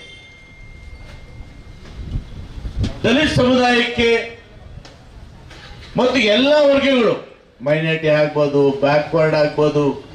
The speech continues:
ಎಲ್ಲ ವರ್ಗಗಳ ಬಡವರಿಗೆ ಈ ಒಂದು ಕಡಿಮೆ ಬಡ್ಡಿ ಇಲ್ಲ ದರದಲ್ಲಿ ಕೆಲವು ಸಾಲಗಳು ಬಡ್ಡಿ ಇಲ್ಲದ ರೀತಿಯಲ್ಲಿ ಸಾಲವನ್ನು ಕೊಡ್ಲಿಕ್ಕೆ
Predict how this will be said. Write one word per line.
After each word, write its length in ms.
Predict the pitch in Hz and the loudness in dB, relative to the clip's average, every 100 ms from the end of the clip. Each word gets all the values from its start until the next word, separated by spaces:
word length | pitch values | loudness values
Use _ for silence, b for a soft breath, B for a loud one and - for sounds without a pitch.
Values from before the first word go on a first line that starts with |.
| - - - - - - - - - | -20 -20 -20 -20 -20 -20 -20 -18 -2
ಎಲ್ಲ 300 | 190 247 285 | 0 2 2
ವರ್ಗಗಳ 840 | 302 302 277 254 254 254 247 - 208 | 2 4 4 4 4 2 0 0 2
ಬಡವರಿಗೆ 800 | 277 320 302 247 170 143 - - - - - - - - - - - - - - - - - - - - | 2 2 0 0 0 -2 -4 -14 -20 -20 -20 -20 -20 -20 -20 -20 -20 -20 -20 -20 -20 -20 -20 -20 -20 -4
ಈ 40 | 165 | 0
ಒಂದು 460 | 180 175 165 - | 2 2 -2 0
ಕಡಿಮೆ 320 | 156 185 220 | 2 4 4
ಬಡ್ಡಿ 440 | 226 160 165 170 170 | 2 2 2 4 4
ಇಲ್ಲ 260 | 151 151 | 2 0
ದರದಲ್ಲಿ 520 | 143 143 151 175 214 - - - - - - - - - - - | -2 -2 0 2 0 -2 -6 -8 -8 -10 -8 -8 -10 -12 -4 0
ಕೆಲವು 340 | 214 254 254 | 2 4 4
ಸಾಲಗಳು 720 | 254 208 214 214 208 - - | 2 2 2 4 4 2 0
ಬಡ್ಡಿ 200 | 185 196 | -2 0
ಇಲ್ಲದ 240 | 214 208 180 | 2 2 2
ರೀತಿಯಲ್ಲಿ 800 | 185 - 160 170 196 180 147 - - - - - - - - - - - - - - - | 0 -2 -2 0 0 0 -4 -12 -20 -20 -20 -20 -20 -20 -20 -20 -20 -20 -20 -20 -18 -4
ಸಾಲವನ್ನು 640 | 123 131 165 170 160 143 | 0 2 4 4 4 2
ಕೊಡ್ಲಿಕ್ಕೆ 840 | - 113 107 98 135 151 180 185 | 2 0 -2 -6 -2 0 2 0